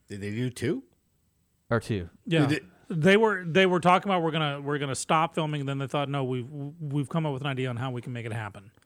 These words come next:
Speaker 2: Okay.
Speaker 1: Probably make his little sister. That's smart.
Speaker 3: Mm-hmm.
Speaker 2: Yeah.
Speaker 1: Girl.
Speaker 3: Or, or
Speaker 1: Something.
Speaker 3: someone else.
Speaker 1: Yeah.
Speaker 3: They could have done that, or they could have just said, you know, um, pick, y-, you know, a,
Speaker 2: No,
Speaker 3: a,
Speaker 2: he
Speaker 3: a
Speaker 2: should have a
Speaker 3: strong
Speaker 2: love child.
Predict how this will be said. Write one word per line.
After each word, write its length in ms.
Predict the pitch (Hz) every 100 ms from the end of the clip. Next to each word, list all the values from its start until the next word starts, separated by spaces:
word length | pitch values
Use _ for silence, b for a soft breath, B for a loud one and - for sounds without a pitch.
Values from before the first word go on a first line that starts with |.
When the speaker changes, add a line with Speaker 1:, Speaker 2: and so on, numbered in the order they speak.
| _ _ -
Speaker 2:
Okay. 240 | 104 92 76 -
Speaker 1:
Probably 240 | - 170 143
make 180 | 156
his 160 | 147 123
little 160 | 147 139
sister. 380 | - 175 -
That's 180 | 92 92
smart. 300 | - 117 131 - _ _ _ -
Speaker 3:
Mm-hmm. 160 | 160 139
Speaker 2:
Yeah. 60 |
Speaker 1:
Girl. 260 | 120 101 90 b b b _ _ _ _ _ _ _ -
Speaker 3:
Or, 80 | 165
or 60 |
Speaker 1:
Something. 180 | 147 151
Speaker 3:
someone 240 | 135 165 151
else. 160 | 139 - B B
Speaker 1:
Yeah. 280 | 135 170 170
Speaker 3:
They 100 | 214
could 140 | 240
have 400 | 233 190 202 175
done 160 | 185 190
that, 180 | 190 226
or 60 |
they 100 | 180
could 160 | - 196
have 80 | 160
just 240 | 175 165
said, 240 | 180 160
you 60 | 135
know, 260 | 160 170 170
um, 520 | 160 160 160 151 139
pick, 300 | 160 156 - _ _ _ _ _ -
y-, 80 | 165
you 300 | 156 143 147
know, 260 | 135 131
a, 80 | 135
Speaker 2:
No, 200 | 127 127
Speaker 3:
a, 40 | 127
Speaker 2:
he 120 | 147
Speaker 3:
a 40 |
Speaker 2:
should 140 | 127 156
have 160 | 143
a 20 |
Speaker 3:
strong 80 | 127
Speaker 2:
love 180 | 110 110
child. 440 | - 107 104 101